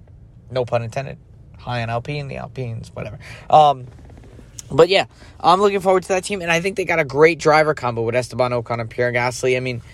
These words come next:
you gotta love the all-French team having the all-French combo, and I, I think they're, they're making steps in the right direction. And yes, they lost Fernando Alonso. Yes, they lost Otmar, but Otmar was gone last year too. So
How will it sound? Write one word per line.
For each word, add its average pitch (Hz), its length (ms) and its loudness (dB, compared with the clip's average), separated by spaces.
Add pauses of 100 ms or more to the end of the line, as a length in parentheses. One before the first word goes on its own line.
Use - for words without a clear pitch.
(300)
you 151 100 0
gotta 180 160 6
love 180 180 2
the 170 100 4
all-French 165 460 4
team 156 220 -2
having 151 260 -2
the 151 80 0
all-French 151 580 0
combo, 151 520 4 (380)
and 123 540 -2 (120)
I, 135 280 4
I 135 160 0
think 151 240 0
they're, 143 340 6
they're 131 380 4
making 143 420 -4
steps - 320 0
in 135 60 -6
the 131 80 -2
right 127 200 2
direction. 139 420 0
And 127 180 -6
yes, 143 220 0
they 139 120 -2
lost 131 240 0
Fernando 127 380 -2
Alonso. 123 560 0 (400)
Yes, 151 260 4
they 151 100 0
lost 135 200 0
Otmar, 120 440 0
but 120 220 -2
Otmar 131 340 -2
was 127 120 -2
gone 127 200 -2
last 123 280 -2
year 123 120 -2
too. 131 180 -2
So 123 220 0